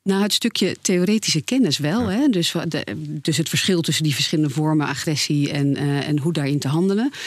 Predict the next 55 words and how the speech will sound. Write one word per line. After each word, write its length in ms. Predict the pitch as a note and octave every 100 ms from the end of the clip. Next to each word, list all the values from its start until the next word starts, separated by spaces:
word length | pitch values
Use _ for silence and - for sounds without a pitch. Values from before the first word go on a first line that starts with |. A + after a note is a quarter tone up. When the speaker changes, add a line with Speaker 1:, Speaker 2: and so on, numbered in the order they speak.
| - -
Speaker 1:
Maar 180 | D3+
het 220 | D3 C#3+ -
echt 200 | D3+ -
daadwerkelijk 500 | D3+ C#3 D#3+ - A#2
Speaker 2:
Dus 80 | -
dat, 80 | F3
Speaker 1:
trainen, 420 | G#3 C4 A3+ C#3+
Speaker 2:
dat 120 | G3+ C4
gaat 220 | A2 G#2
heel 140 | A#2
Speaker 1:
dat 220 | G2+ E3
moet 80 | A3 B3
je 40 | -
Speaker 2:
casuïstisch. 380 | F2+ - D2+
Dus 180 | - E2+
er 100 | G#2
wordt 160 | F#2+ F2+
een 60 |
casus 360 | F2 G#2 G#2 F#2+
geschetst 520 | - - G2+ F#2 -
en, 320 | - G2 F#2+
eh, 280 | G2 F2+ F2 F2+ - -
w-, 80 | A2+
wat 240 | A2+ A#2 G2+
doet 200 | G2 -
u, 160 | D#2 -
A, 180 | F#2
B, 100 | F2 F2+ F2 -
C 180 | E2
of 80 | D#2+
D? 60 | - B1+ - - -
Speaker 1:
Ja, 220 | G3+ F#3
en 120 | E3
filmpjes, 460 | - F3+ F#3 F3+ -
hè, 140 | F#3
zitten 240 | G#3 F3+ D#3+
ook 120 | D#3
in 100 | D3+
e-learnings, 640 | E3 E3 D#3+ D#3 D#3 D#3+
Speaker 2:
Ja, 60 | F3
ja. 0 |
Speaker 1:
hè, 40 | D#3+
van, 80 | D#3
is 120 | D#3+
dit 120 | F3 E3
de 60 |
goede 260 | D#3 E3+ D#3
manier 260 | D3+ D3+ D3+
of 80 |
is 100 | D3+
dit 120 | D#3+ F3+
de 80 |
goede 220 | F3+ F3+ F3
manier? 420 | E3+ F3 F#3+ A3+ - - - - -
Eh, 260 | E3 D#3+